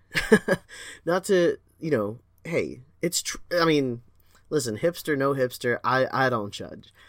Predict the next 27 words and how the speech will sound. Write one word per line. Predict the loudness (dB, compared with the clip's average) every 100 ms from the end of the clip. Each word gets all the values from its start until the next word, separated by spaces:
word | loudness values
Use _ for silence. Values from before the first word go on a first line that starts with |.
| -20 _ -2
Um, | 4 4 4 -2 -8 -16 _ _ -4
I'm | 0
a |
mi-, | 0 0 2
I'm | 2
a | 4
half | 4 2 2
a | 0
millennial | 0 0 0 0 0 -2
hipster | -4 -4 -4 -4
combined | -4 -2 0 0 0
with, | -2 -6 -8
I | -4
was | -2 -2
raised | -2 -4 -2
by | -2
a | -2
baby | -2 -2 -2
boomer, | -4 -4 -4 -8
so | -6 -4 -4 -4 -10 -20 -8
I | -2
have | 0 0
that | -2
Gen | 0 0
X | 0 -2 -6
mentality, | -6 -6 -2 0 2 2 0
but | 0 -2 -2 -4